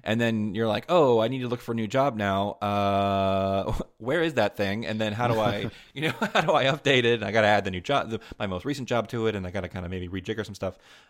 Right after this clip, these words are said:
Um, so what I did, decided to do was I got fed up with, uh, word processing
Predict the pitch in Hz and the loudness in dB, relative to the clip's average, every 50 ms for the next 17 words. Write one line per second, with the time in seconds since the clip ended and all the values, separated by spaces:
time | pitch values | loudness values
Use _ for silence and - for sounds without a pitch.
0 | _ - 98 92 90 90 92 92 - _ - - 123 117 120 123 123 110 135 123 | _ -6 -6 -6 -4 -6 -8 -10 -12 _ -4 0 2 4 6 6 4 4 2 -2
1 | 113 - 143 151 156 131 110 104 101 107 104 104 101 101 98 98 92 - 104 98 | 2 2 2 2 2 0 -6 -2 -2 0 0 0 0 0 0 0 -2 -4 -4 -4
2 | 104 95 - - 127 120 113 107 - - - 98 95 92 - - - _ _ _ | -4 -6 -2 -2 0 0 0 0 -2 -2 0 0 0 0 -4 -16 -20 _ _ _
3 | _ _ _ _ - 95 98 95 104 127 123 110 - - 139 139 131 - 107 87 | _ _ _ _ -8 -6 -6 0 2 2 2 2 0 0 0 0 0 -2 -8 -8
4 | 104 95 92 90 90 87 | -8 -8 -6 -8 -10 -10